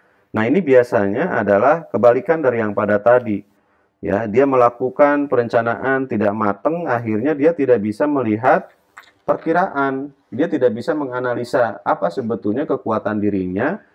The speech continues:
dan apa sebetulnya peluang di pasar yang diambil olehnya gitu. Serta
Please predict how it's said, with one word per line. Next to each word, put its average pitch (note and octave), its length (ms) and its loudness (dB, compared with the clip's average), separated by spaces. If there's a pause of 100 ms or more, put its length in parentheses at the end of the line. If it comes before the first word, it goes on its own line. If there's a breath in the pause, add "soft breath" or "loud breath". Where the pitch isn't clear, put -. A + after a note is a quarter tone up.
(140 soft breath)
dan A2+ 240 0
apa F#3+ 160 0
sebetulnya A#2 560 -4
peluang A#2 320 0
di G2+ 80 -2
pasar D3+ 400 -4
yang B2 80 -6
diambil G2 480 -4
olehnya A#2 560 0
gitu. E2 320 -16 (400)
Serta D3+ 720 0